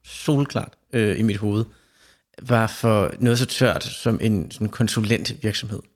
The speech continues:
Nu er de ikke tørre, øh, ved jeg. Men nogen, der hedder, jeg mener, det var dem, der hed Implement, eller hedder Implement. Og der lavede, øh, der blev lavet en overskrift, øh, til dem. Jeg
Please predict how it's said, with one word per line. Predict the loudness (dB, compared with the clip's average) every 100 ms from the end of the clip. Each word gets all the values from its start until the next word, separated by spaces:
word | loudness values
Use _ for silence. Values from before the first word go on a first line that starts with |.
| _ -2
Nu | 2
er | 4
de | 2
ikke | -2 0
tørre, | 0 0 -2 -2
øh, | 0 2
ved | 2
jeg. | 0 -6 -20 -20 _
Men | 0 2
nogen, | 2
der | 2
hedder, | 0
jeg | 0 2
mener, | 2 4
det |
var | 2
dem, | 2 2
der |
hed | 2
Implement, | 0 0 2 0 -4 _ -12
eller | -8 -6
hedder | -2 -2
Implement. | -2 -6 -10 -12 _ _ _ _ _ 0
Og |
der | 2
lavede, | 4 6 6 4 4 2 -4 _ -4
øh, | 2 2
der | 2
blev | 2
lavet | 4 4 2 2
en | 2 2 0
overskrift, | 2 2 0 -2 -2 -4 -18 _ -14 -6
øh, | -2 -2 -4 -8 -12 -14 -12
til | -6 2
dem. | 4
Jeg | 4